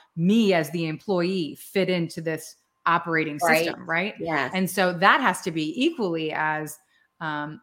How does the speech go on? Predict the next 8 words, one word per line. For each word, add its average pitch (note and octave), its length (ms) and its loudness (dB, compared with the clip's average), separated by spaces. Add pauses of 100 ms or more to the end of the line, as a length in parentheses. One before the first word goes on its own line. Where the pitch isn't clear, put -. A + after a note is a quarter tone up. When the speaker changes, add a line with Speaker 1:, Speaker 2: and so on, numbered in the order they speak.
Speaker 1:
attainable B3+ 920 0
and G3 480 0 (100)
understood, F#3 880 0 (280)
because F#3 460 2
if F#3+ 260 -2
each B3 260 -2
individual F#3+ 560 -2
employee E3+ 800 -2